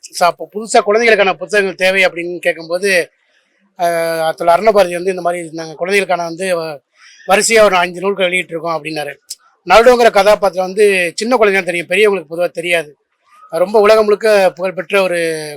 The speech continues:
கதாபாத்திரம், ஜப்பானிய கதாபாத்திரம். அந்த, நான் அந்த புத்தகத்தை நான் எடுத்துக்கிட்டு அங்க துபாயில வந்து கண்காட்சியில வைக்கும்போது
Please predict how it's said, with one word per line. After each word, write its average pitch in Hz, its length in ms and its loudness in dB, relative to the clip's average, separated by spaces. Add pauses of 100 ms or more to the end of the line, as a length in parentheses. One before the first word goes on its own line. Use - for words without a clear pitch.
கதாபாத்திரம், 170 460 -2
ஜப்பானிய 180 360 2
கதாபாத்திரம். 160 560 -4 (880)
அந்த, 196 200 2
நான் 196 200 4
அந்த 190 140 -2
புத்தகத்தை 233 320 2
நான் 214 120 6
எடுத்துக்கிட்டு 220 320 -2
அங்க 196 400 2
துபாயில 214 340 2
வந்து 190 220 -4
கண்காட்சியில 196 440 -2
வைக்கும்போது 185 420 -2